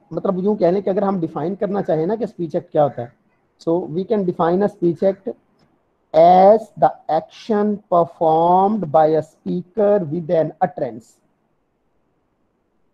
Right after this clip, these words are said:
The action performed by a speaker with an utterance। एक speaker utter करता है और उसके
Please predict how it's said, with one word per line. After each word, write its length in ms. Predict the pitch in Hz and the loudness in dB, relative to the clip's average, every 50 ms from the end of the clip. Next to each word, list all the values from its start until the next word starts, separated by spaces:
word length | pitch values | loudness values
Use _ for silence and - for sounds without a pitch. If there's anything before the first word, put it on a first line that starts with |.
| _ _ _ _ _ _ _ 127 | _ _ _ _ _ _ _ -6
The 420 | 131 160 - - _ 156 165 170 | -6 -6 -6 -6 _ -2 -2 -2
action 520 | 170 - - - 208 190 190 208 226 247 247 - - - | -2 -8 -10 -6 -4 -2 -2 -2 -4 -6 -8 -4 -4 -4
performed 840 | 160 - _ - 170 165 165 165 170 175 180 185 196 214 226 185 | -4 -4 _ -2 0 2 2 4 4 4 4 4 2 0 -2 -4
by 600 | 156 127 117 143 139 151 160 165 170 180 185 190 - _ - | -6 -2 2 4 4 4 4 4 4 2 0 -2 -6 _ -6
a 40 | 147 | -6
speaker 1120 | 143 - _ _ _ _ 170 170 160 147 _ _ - 196 190 190 196 185 165 139 113 113 | -6 -8 _ _ _ _ -8 -8 -8 -10 _ _ -2 0 2 2 2 0 -2 -6 -6 -6
with 240 | 160 196 208 175 175 - - 160 | -6 -6 -6 -8 -10 -8 -4 -2
an 280 | 160 156 156 156 156 | -2 0 -2 -2 -4
utterance। 760 | 165 - _ _ - 160 156 - _ - 170 185 156 131 123 - _ _ _ _ _ _ _ _ _ _ _ _ _ _ _ _ - | -6 -10 _ _ -6 -6 -6 -6 _ -8 -6 -4 -4 -4 -8 -10 _ _ _ _ _ _ _ _ _ _ _ _ _ _ _ _ -10
एक 120 | 160 151 - | -10 -10 -10
speaker 600 | _ _ 196 185 180 190 - 214 214 220 226 220 - _ _ - | _ _ -8 -8 -8 -4 -2 0 2 2 0 -2 -6 _ _ -4
utter 220 | 214 - - 240 233 | 0 2 2 2 2
करता 360 | - 180 156 143 - - 151 | 2 0 -2 0 -2 -2 -2
है 480 | 143 143 127 127 135 160 214 240 - _ _ _ _ _ _ _ _ - | 0 0 0 0 0 -2 -2 -4 -8 _ _ _ _ _ _ _ _ 4
और 280 | 156 160 165 - - - | 6 6 6 4 0 -6
उसके 800 | - 254 247 - _ _ _ - 165 160 160 165 175 175 185 | -8 -8 -8 -10 _ _ _ -4 -2 0 0 0 0 0 -2